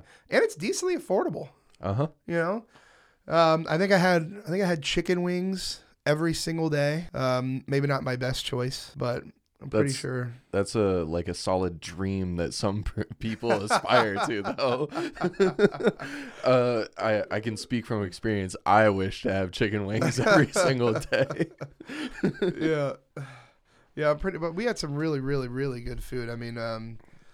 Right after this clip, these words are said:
Speaker 2: Yeah,
Speaker 1: we,
Speaker 2: where
Speaker 1: we,
Speaker 2: else did we go?
Speaker 1: we rented out, um, what was it? Um, we rented out, uh, six ten Magnolia.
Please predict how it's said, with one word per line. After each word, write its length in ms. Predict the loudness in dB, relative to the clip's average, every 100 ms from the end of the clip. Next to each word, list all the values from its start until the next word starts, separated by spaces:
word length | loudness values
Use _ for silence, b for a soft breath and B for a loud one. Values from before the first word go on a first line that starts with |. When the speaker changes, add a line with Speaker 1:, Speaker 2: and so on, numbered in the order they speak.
| b b
Speaker 2:
Yeah, 140 | 0
Speaker 1:
we, 60 | 2
Speaker 2:
where 120 | 4
Speaker 1:
we, 60 |
Speaker 2:
else 180 | 2 0
did 80 | -6
we 100 | -4
go? 200 | -2 -2
Speaker 1:
we 160 | -2 -2
rented 360 | 0 0 0
out, 560 | -2 -2 -2 -4 -6 -6
um, 720 | -4 -4 -4 -4 -6 -8 -10
what 100 | -10
was 160 | -8 -6
it? 120 | -6
Um, 280 | -6 -8 -6
we 80 | -6
rented 300 | -2 -2 0
out, 300 | 0 -2 -4 _ -6
uh, 260 | -2 -2
six 360 | -4 -6 -6 -6
ten 360 | -2 -2 -2 -2
Magnolia. 720 | -4 -4 -4 -2 -2 -4